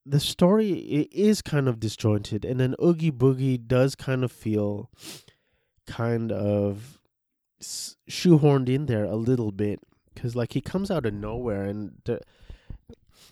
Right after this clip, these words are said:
if you think about it, it's like, who is this? Who is Oogie Boogie, and why is he in there? I think most people just don't care because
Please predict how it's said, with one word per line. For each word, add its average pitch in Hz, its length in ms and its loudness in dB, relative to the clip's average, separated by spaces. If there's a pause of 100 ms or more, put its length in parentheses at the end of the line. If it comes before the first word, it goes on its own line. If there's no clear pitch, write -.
(120)
if 170 240 -2
you 202 80 2
think 220 320 -2
about 110 340 0
it, 110 160 0
it's 123 180 -4
like, 135 180 2
who 208 280 0
is 254 240 -2
this? - 600 -4 (840)
Who 185 260 6
is 165 260 4
Oogie 107 300 2
Boogie, 98 480 -4 (100)
and 117 220 0
why 113 240 2
is 131 160 0
he 101 200 -4
in 120 140 -2
there? 82 300 -6 (1700)
I 135 100 0
think 147 200 2
most 135 280 4
people 135 300 2
just 117 240 2
don't 117 240 4
care 110 440 0
because 107 600 -2